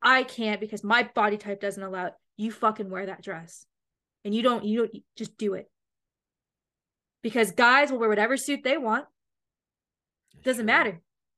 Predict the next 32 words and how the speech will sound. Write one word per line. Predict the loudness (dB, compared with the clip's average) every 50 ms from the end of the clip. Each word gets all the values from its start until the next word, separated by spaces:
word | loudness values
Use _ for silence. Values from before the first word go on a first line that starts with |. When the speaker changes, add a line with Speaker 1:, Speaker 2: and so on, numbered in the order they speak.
| _ _ _ _ _ _ _ _ _ _ _ _ _ _
Speaker 1:
They'll | -2 0 2 2
wear | 4 2 2 0 -2
it. | -6 -10 _ _ _ _ _ _ _ _ _ _ _ _ _
So | _ -14
why, | -4 -2 -2 0 0 -2
why | -2 -2 -2
do, | -2 -4 -8 -10 -14
why | -14 -14 -4 0 0 0
do | 2 0
us | -2 -4 -6 -8
women | -8 -6 -6 -6 -4
have | -6 -6 -6
to | -8 -12
suffer | -12 -4 -4 -4 -4 -4 -8 -10 -10 -10 -16 _ _ _ _
because | -16 -6 -6 -6 -6 -2 _
our | 0 0 0 0 _ _
body | 0 0 0 2 0 -4
type | -10 -14 -14 -14 -16 -16 _ -12
is | -10 -8
not | -8 -8 -8 -8
for | -10 -10
the | -10
dress | -12 _ -10 -8 -8 -8 -8 -10 -12
we | -12
want? | -12 -12 -16 -18 -20 _ _ _ _ _ _ _ _ _ _ _ _ _ _ _ _ _ _
Wear | -6 0
whatever | 2 2 0 0
you | -2 -6
want. | -6 -8 -10 -14 _ _ _ _ _ _ _ _ _ _ _ _ _ _ _ _ _ _ _
Like, | -2 -2 -2 -2 -2
for | -4 -2
me, | 0 0 -2 -4